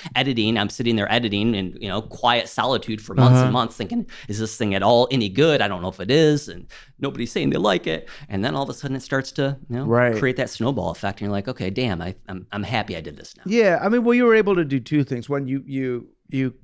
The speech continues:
Speaker 2: found moments somehow in a nonfiction medium, and then you connect things. I mean, the, the,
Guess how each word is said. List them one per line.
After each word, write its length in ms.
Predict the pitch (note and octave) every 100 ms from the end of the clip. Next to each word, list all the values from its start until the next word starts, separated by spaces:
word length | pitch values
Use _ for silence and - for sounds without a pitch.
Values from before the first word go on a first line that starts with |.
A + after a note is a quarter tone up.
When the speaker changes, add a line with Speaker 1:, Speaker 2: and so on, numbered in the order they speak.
| _ -
Speaker 2:
found 340 | D#3+ E3 E3+
moments 520 | C#3+ D3+ G#2+ G2+ -
somehow 480 | - C#3+ C#3 B2+ G2+
in 60 | A2
a 60 |
nonfiction 680 | A2+ A#2 A#2+ A#2+ - G#2+ G#2 - _ _ -
medium, 540 | D3+ G3 C3+ A2 B2+
and 160 | D3+ D#3+
then 140 | G3
you 120 | G#3+
connect 420 | G3 G3 G#3+ A3 -
things. 380 | A2+ - -
I 20 | D3
mean, 220 | D#3 D#3
the, 260 | D#3+ D3+ D3
the, 340 | F3 E3 D3